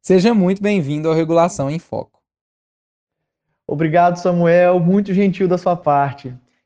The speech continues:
Speaker 2: Eu tô super feliz com o convite e mega honrado em poder falar com a audiência do Regulação em Foco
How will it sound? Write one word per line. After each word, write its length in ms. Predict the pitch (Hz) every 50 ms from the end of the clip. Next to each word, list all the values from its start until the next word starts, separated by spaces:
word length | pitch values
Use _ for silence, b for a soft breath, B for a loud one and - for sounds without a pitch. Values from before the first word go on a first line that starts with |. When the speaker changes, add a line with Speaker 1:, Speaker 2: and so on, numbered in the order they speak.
| _
Speaker 2:
Eu 100 | - 165
tô 160 | 165 170 190 180
super 380 | 185 - 247 262 254 269 269
feliz 340 | 262 - 254 233 214 220 208
com 140 | - 220 214
o 40 | 208
convite 680 | - 202 190 170 165 180 185 196 190 - - 208 - -
e 100 | 214 220
mega 480 | 214 190 185 196 208 226 240 233 220
honrado 460 | 240 240 196 185 175 170 175 170 160
em 80 | 160 165
poder 240 | - - 151 147 156
falar 300 | 156 - 165 156 156 156
com 120 | 156 -
a 40 | 165
audiência 520 | 165 160 147 147 147 151 160 170 - 165
do 60 | 160 156
Regulação 540 | 160 165 156 160 160 156 156 160 - 175
em 60 | 190 185
Foco 440 | - _ 175 170 160 - - -